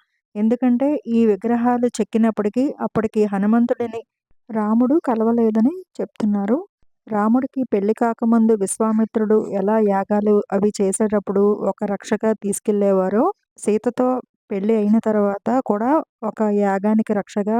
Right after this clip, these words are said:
రాముడిని, లక్ష్మణుడిని తీసుకువెళ్లారంట. అందులో ఒక ప్రదేశం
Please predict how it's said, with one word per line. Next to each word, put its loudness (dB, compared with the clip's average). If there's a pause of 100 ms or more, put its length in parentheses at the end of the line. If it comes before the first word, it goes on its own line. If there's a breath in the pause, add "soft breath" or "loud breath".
రాముడిని, 0 (340)
లక్ష్మణుడిని 2 (140)
తీసుకువెళ్లారంట. -2 (340)
అందులో 2
ఒక -6
ప్రదేశం 2